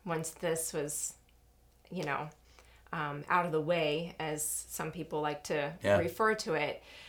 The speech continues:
Speaker 1: um, it was immediate, immediately spiraling. I didn't tell anybody.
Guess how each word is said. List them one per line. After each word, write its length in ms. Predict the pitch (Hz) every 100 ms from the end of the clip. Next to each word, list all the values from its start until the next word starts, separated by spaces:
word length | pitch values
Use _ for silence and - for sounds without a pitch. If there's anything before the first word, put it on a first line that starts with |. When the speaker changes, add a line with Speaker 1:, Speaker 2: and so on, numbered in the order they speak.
| - - -
Speaker 1:
um, 380 | 214 196 180 - -
it 240 | - -
was 800 | 190 175 170 165 165 - - - - - - - 202
immediate, 720 | 190 196 226 262 262 - -
immediately 1120 | 208 196 208 214 247 254 196 175 170 165 175 - - -
spiraling. 1160 | - - - 170 170 165 156 151 143 117 165 165 -
I 80 | 196
didn't 220 | 202 214 175
tell 320 | 185 165 170
anybody. 720 | 202 202 202 202 214 226 233